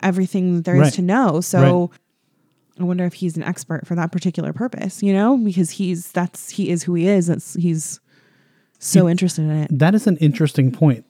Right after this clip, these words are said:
Speaker 2: Th-,
Speaker 1: Yeah.
Speaker 2: and I'm gonna speak about this only from my knowledge from the musical, so who knows if it's historically accurate.
Speaker 1: <laughs> The
Speaker 2: But
Speaker 1: musical. <laughs>
Speaker 2: Asperger's and autism wasn't even a thing in the seventeen hundreds.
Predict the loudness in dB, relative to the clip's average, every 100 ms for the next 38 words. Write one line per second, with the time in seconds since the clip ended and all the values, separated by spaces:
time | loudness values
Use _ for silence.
0 | _ -2 -2 0 2 4 6 6 4 0
1 | -2 0 2 2 2 2 2 4 4 4
2 | 4 4 2 2 2 2 2 2 4 4
3 | 4 2 -2 -4 -4 2 4 4 2 -2
4 | -4 -4 -6 -4 0 2 4 2 0 0
5 | 0 -2 -4 _ _ -6 -4 -4 -6 -4
6 | 2 2 2 -4 -8 -2 -2 0 -6 _
7 | 0 0 2 2 2 2 2 2 2 2
8 | 2 4 4 4 4 0 0 2 4 2
9 | -4 -2 -2 0 0 0 -2 2 2 2
10 | -2 -8